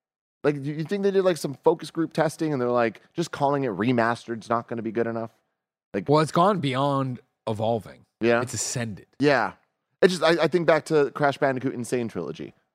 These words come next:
Speaker 1: Why do we need to have Insane in there at all? It just, I get that it's, like, cutesy and stuff, but it's just, like, sometimes I just feel like there's just extra words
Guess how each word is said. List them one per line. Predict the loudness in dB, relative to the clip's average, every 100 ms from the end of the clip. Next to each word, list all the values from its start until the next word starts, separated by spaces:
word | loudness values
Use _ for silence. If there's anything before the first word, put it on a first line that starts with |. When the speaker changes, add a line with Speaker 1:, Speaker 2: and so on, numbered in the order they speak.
| _ _
Speaker 1:
Why | -4
do | -2
we | -2
need | -2
to | 0
have | 2
Insane | 0 -2 -2
in | -2
there | -4 -6
at | -8
all? | -12 -16 _ _ _ _ _ _ _ _ _ _ _ _ _ -2
It | -2
just, | 0
I | 0
get | 0 -2
that | -4
it's, | -4
like, | -6
cutesy | -6 -10 -8 -6
and | -6
stuff, | -6 -6 -6
but | -6
it's | -6
just, | -4 0
like, | -2 -2 _ _ _ -4
sometimes | 0 2 4
I | 4
just | 4 0
feel | 4 6
like | 6 4
there's | 0
just | 0 0
extra | 0 0 0 2 4
words | 4 4 4